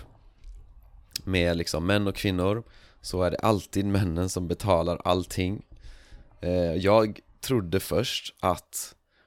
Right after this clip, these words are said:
för att till exempel om jag var på en dejt så så förväntade sig tjejen att jag skulle betala, så att jag betalade alltid allting. Till och med liksom,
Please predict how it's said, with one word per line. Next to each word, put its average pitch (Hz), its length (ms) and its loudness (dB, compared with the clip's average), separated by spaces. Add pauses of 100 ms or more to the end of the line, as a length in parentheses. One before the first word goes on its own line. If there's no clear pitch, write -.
(120)
för 104 120 -2
att 98 120 0
till 95 100 -4
exempel 87 460 -2
om 92 180 -2
jag 92 200 6
var 87 200 2
på - 200 -4
en 82 120 -2
dejt 101 340 0 (220)
så 76 420 -2 (520)
så - 140 -8
förväntade 85 840 0
sig 90 260 0
tjejen 80 400 0
att 78 160 -8
jag 76 280 -2
skulle 78 360 -6
betala, 73 460 -4
så - 220 -6
att - 200 -16 (1080)
jag 95 360 6
betalade 85 540 0
alltid 92 440 0
allting. 87 640 0 (640)
Till 117 220 4
och 107 80 6
med 104 280 0
liksom, 87 440 -2